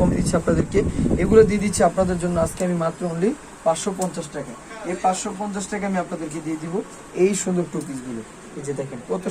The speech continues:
সুন্দর কাজ করা, কোয়ালিটি ফুল, এগুলো বেটার কোয়ালিটি, অনেক ভালো প্রিমিয়াম কোয়ালিটি। পাঁচশো পঞ্চাশ,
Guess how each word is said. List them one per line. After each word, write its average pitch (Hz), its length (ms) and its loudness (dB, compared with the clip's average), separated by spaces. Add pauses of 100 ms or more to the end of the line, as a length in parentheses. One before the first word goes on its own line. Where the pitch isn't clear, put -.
সুন্দর 190 240 0 (100)
কাজ 147 120 -4 (100)
করা, - 180 -10 (1120)
কোয়ালিটি 226 420 4
ফুল, 190 120 2 (100)
এগুলো 196 280 4
বেটার - 340 4
কোয়ালিটি, 185 300 2 (200)
অনেক - 160 4 (120)
ভালো - 200 0 (340)
প্রিমিয়াম 190 360 2
কোয়ালিটি। 139 320 -4 (760)
পাঁচশো - 300 0
পঞ্চাশ, - 340 -8